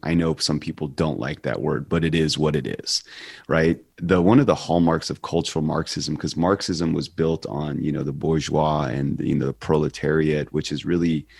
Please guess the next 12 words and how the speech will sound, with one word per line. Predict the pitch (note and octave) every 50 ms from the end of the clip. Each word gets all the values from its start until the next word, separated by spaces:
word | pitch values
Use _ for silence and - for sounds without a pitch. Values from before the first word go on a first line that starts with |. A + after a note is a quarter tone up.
| - - - - -
you | - G#2+
know, | F#2
it's | F2 F2 F2 -
a | G#2
picture | - - D3+ D#3+ - - - A#2
of | G2 E2
the | -
haves | E2+ - - E2+ F2 F2 D2+ F2
and | D#2+ D2
the |
have-nots, | C#2+ - D#2 C#2 C#2+ - D2+ D#2+ - - - - - -
right? | D2 D#2 D#2+ F#2 -